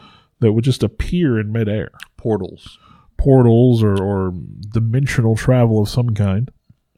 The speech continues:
Speaker 1: Uh, one U F O followed Gwen's car home, uh, as she was coming home one night. And then Terry and his son believe they actually were able to communicate with one of these,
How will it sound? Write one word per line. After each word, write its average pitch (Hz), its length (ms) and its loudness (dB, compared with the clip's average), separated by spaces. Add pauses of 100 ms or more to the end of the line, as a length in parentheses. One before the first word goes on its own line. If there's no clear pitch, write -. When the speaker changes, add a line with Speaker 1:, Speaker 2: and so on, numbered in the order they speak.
(1500)
Speaker 1:
Uh, 110 160 0
one 139 240 4
U 135 100 6
F 110 140 2
O 123 100 4
followed 107 380 2
Gwen's 107 280 -2
car 101 280 -2
home, 147 400 -2 (480)
uh, 98 240 -6
as 107 140 -2
she 113 120 -6
was 104 140 -4
coming 107 180 0
home 101 240 0
one 98 240 -2
night. 92 240 -6 (840)
And 107 120 0
then 104 180 2
Terry 175 380 2
and 127 80 2
his 113 100 2
son 131 240 2
believe 123 300 2
they 180 100 -4
actually 135 300 -4
were 127 120 2
able 139 160 2
to 117 60 2
communicate 127 580 0
with 98 160 -4
one 104 200 -2
of 98 120 -4
these, 95 500 -6